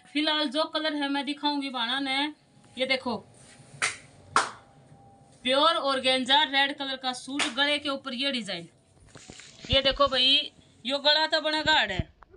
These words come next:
और गले के नीचे इतना सुथरा काम आओगा, बड़ा मस्त धागे का, बिल्कुल नए डिजाइन का सूट है। ये देखो धागे का काम है, थोड़ा थोड़ा जरी का काम है, मोती लाग रहे हैं, देख सको हो,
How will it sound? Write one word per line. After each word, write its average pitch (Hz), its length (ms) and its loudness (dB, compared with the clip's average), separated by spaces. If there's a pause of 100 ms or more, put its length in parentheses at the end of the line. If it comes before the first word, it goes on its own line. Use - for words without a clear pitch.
(580)
और 262 120 -2
गले 285 220 2
के 302 120 -2
नीचे 294 320 -2
इतना 294 280 -2
सुथरा 277 460 -6 (140)
काम 254 300 -6
आओगा, 269 420 -2
बड़ा 254 200 -2
मस्त 262 280 -6
धागे 208 400 -2
का, 233 160 -2 (540)
बिल्कुल 311 400 -6
नए 330 260 2
डिजाइन 320 320 -2
का 302 140 -4
सूट 269 300 -10
है। 262 140 -2 (340)
ये 277 80 -10
देखो 320 220 -2
धागे 262 380 0
का 294 160 -6
काम 302 300 0
है, 294 300 0
थोड़ा 294 240 -4
थोड़ा 269 220 -6
जरी 226 260 -8
का 220 160 -4
काम 240 280 -6
है, 262 300 -2
मोती 254 400 -6
लाग 247 260 0
रहे 226 200 -4
हैं, 269 280 -2 (640)
देख 262 240 -4
सको 247 300 -8
हो, 185 200 -12